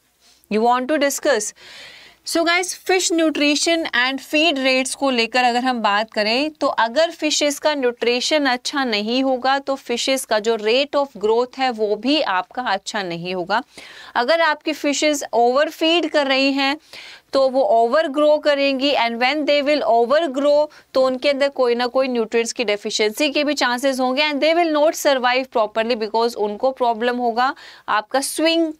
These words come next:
करने में भी, ठीक है, स्विम करने में भी प्रॉब्लम होगा, राइट। So there are some points that are need to be discussed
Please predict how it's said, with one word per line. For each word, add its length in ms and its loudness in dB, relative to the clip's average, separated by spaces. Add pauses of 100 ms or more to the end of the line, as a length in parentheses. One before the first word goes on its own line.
करने 340 0
में 180 -4
भी, 140 -6
ठीक 220 -6
है, 60 0
स्विम 300 -2
करने 280 -2
में 140 -2
भी 100 0
प्रॉब्लम 400 -4
होगा, 300 -8 (300)
राइट। 280 -2 (320)
So 140 -2
there 220 2
are 140 2
some 300 -2
points 400 0
that 180 0
are 120 2
need 260 -2
to 120 0
be 140 0
discussed 640 0